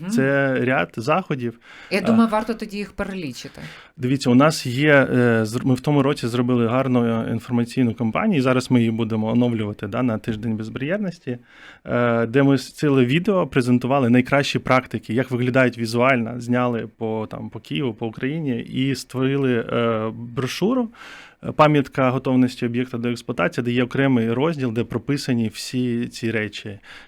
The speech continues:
Speaker 2: Це як ці елементи, але і деякі елементи, які мають бути запроєктовані спочатку, це, е, ширина там, е,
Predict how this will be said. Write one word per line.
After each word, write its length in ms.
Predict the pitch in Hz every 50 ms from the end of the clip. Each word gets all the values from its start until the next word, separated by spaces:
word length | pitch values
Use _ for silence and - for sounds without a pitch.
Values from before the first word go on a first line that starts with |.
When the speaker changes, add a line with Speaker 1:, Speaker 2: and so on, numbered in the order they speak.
| _ _ _ -
Speaker 2:
Це 360 | - - 147 139 135 139 127 -
як 240 | 131 123 123 127 -
ці 280 | - - 180 196 196 -
елементи, 680 | 151 156 151 151 156 151 147 147 143 127 139 123 -
але 340 | - 120 123 135 147 143 135 127
і 140 | 127 127
деякі 320 | 127 131 147 156 156 - 143
елементи, 460 | 135 135 131 139 147 143 135 - 123
які 220 | 110 107 - 139
мають 260 | 127 127 127 127 117 110
бути 220 | 117 113 - 117
запроєктовані 680 | 113 123 120 117 127 123 113 - - 143 135 131 123 113
спочатку, 500 | - - - - - 156 160 - - 110
це, 360 | - - - 113 110 110 107 - - - - - - - - -
е, 380 | - - 117 117 113 113 113 113 110
ширина 500 | - - 143 127 131 131 135 127 123 117
там, 340 | - - 110 110 110 110 117
е, 520 | 107 113 113 113 113 107 107 107 107 107